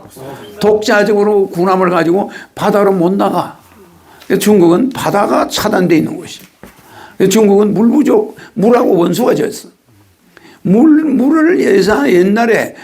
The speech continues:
그 태평양하고 연결이 돼야 되는데 실패를 한 거예요. 센카쿠 열도를 일본이 어디에 뺏겼어?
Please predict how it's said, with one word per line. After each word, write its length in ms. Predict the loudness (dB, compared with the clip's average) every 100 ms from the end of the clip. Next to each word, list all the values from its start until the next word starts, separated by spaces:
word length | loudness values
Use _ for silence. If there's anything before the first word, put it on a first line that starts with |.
| -20 -12
그 220 | 0 2 2
태평양하고 640 | -2 -2 -2 0 0 0
연결이 320 | -2 -4 -2
돼야 240 | 0 0
되는데 500 | 2 2 2 0 -2 -4 -16
실패를 500 | -8 -6 -4 -2 -4
한 140 | -4 -10
거예요. 160 | -16 -20 _ _ -20 -20 -6
센카쿠 480 | 0 2 2 2 2
열도를 460 | 0 -2 -2 -2
일본이 640 | -2 -2 0 0 0 -4 -2
어디에 320 | 0 2 2
뺏겼어? 500 | 2 0 -2 -2 -6